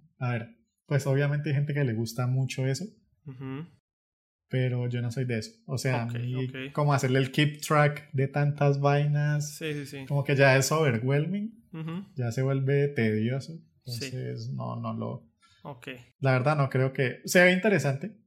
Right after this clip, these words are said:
Speaker 1: pero creo que no
Speaker 2: Se
Speaker 1: lo
Speaker 2: ve muy
Speaker 1: compraría.
Speaker 2: bonito, es lo único, eso sí se ve muy
Speaker 1: Sí.
Speaker 2: bonito. Eh, bueno,
Speaker 1: Pues
Speaker 2: siguiente
Speaker 1: la
Speaker 2: juego.
Speaker 1: cuestión de a-, la cuestión de avanzar por eras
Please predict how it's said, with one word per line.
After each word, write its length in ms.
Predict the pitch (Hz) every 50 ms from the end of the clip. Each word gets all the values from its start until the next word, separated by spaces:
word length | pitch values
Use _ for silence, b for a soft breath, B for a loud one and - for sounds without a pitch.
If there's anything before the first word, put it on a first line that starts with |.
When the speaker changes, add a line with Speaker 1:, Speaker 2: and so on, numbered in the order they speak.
| _
Speaker 1:
pero 360 | _ 147 135 131 127 123 123 -
creo 160 | 127 127 127
que 80 | -
no 40 | 139 127
Speaker 2:
Se 80 | 160
Speaker 1:
lo 40 | 156
Speaker 2:
ve 80 | 151 147
muy 140 | 165 180
Speaker 1:
compraría. 240 | 185 208 214 220 220 214
Speaker 2:
bonito, 160 | 214 - 131
es 60 | 127
lo 100 | 131 139
único, 300 | 156 165 160 127 - 123
eso 140 | 117 139 151
sí 100 | 151 151
se 80 | 156
ve 80 | 151 151
muy 100 | 147 151
Speaker 1:
Sí. 80 | 143 151
Speaker 2:
bonito. 380 | 147 123 - - 120 120 - b b b b b b b _ _ _ _ _ _ _ _ _ _ _
Eh, 240 | - 160 143 143 143
bueno, 200 | 160 147 147 147
Speaker 1:
Pues 80 | 156 123
Speaker 2:
siguiente 180 | 139 190 202 208
Speaker 1:
la 60 | 196
Speaker 2:
juego. 80 | 180 156
Speaker 1:
cuestión 320 | 202 185 - 185 170 165
de 80 | 170 190
a-, 240 | 196 196 - - -
la 180 | - 175 151 151
cuestión 280 | 170 151 151 151 143 143
de 80 | 175
avanzar 360 | 180 165 147 - 135 120 117
por 200 | - 143 135 147
eras 400 | 185 156 165 190 208 - - -